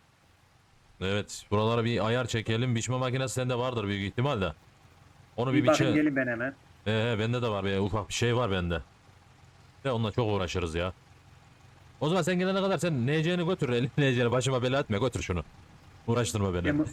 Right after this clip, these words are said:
Speaker 2: ben bunu buradan bir götüreyim hele.
Speaker 1: <laughs> Sesi mesi bir hoş çıkıyor ya. Kulağım gitti ya. Aha, aman, aman, aman, aman. Aman diyeyim.
Speaker 2: Hının,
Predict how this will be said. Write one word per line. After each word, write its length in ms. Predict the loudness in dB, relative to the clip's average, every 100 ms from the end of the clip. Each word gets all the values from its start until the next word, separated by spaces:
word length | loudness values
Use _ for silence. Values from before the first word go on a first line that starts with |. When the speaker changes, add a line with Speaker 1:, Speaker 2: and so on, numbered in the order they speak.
| -2 -2 0
Speaker 2:
ben 140 | 2
bunu 100 | 2
buradan 240 | 0 0 0
bir 40 |
götüreyim 380 | -2 -4 -6 -10
hele. 180 | -10 -8 -6 -2 -4 -2
Speaker 1:
<laughs> 400 | -4 -2 -2 -4
Sesi 300 | -2 0 0
mesi 240 | 0 0
bir 100 | -2
hoş 200 | -2 -2
çıkıyor 300 | -4 -2 0
ya. 200 | -2 -4 -8 _ _ _ _ _ _ _ _ -20 -6
Kulağım 380 | -2 -2 -2 -4
gitti 280 | -6 -2
ya. 340 | -2 0 -2 -4 -2
Aha, 440 | 0 2 0 -2 -6 -18 -10
aman, 180 | -4 -2
aman, 200 | 0 0
aman, 180 | 0 -2
aman. 220 | -2 -4 -8 -20 -20 -6
Aman 220 | -2 0
diyeyim. 220 | 0 -2 -4 -16 -20 -20 -20 -20 -20 -20 -20 -16 -14 -14 -14 -14 -14 -14 -12 -12 -2
Speaker 2:
Hının, 1000 | 0 0 0 0 0 2 2 2 -2